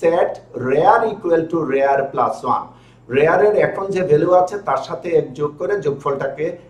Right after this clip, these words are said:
রেয়ারের মান হিসাবে ধরতে। তাহলে step number two এর কাজ শেষ করার পর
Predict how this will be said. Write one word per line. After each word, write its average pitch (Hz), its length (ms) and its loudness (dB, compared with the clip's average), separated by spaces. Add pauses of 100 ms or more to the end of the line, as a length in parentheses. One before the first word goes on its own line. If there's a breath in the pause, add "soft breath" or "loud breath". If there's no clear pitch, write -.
(140)
রেয়ারের 127 380 2
মান 113 260 -4
হিসাবে 104 320 -10
ধরতে। - 340 -10
তাহলে 156 300 -4
step - 360 -4
number 214 380 -2
two 175 120 0
এর 180 180 4
কাজ 151 280 0
শেষ 131 280 -8
করার 135 300 -2
পর - 520 2